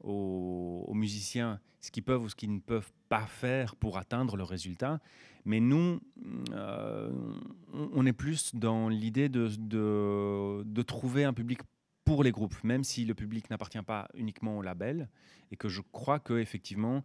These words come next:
certains publics vont aller plutôt vers certaines musiques plutôt que vers d'autres.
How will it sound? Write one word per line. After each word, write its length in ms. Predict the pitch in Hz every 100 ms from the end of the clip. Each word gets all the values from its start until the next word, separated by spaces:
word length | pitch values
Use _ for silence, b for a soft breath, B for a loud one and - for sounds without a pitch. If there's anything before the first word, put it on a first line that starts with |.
| B B
certains 260 | - 117 110
publics 260 | 107 127
vont 140 | 113 104
aller 160 | 104
plutôt 380 | - - 110 120
vers 280 | 107 101 -
certaines 440 | - 135 - 117
musiques 420 | 104 98 147 -
plutôt 260 | - - 123
que 100 | 117
vers 180 | 104 92
d'autres. 380 | 90 85 -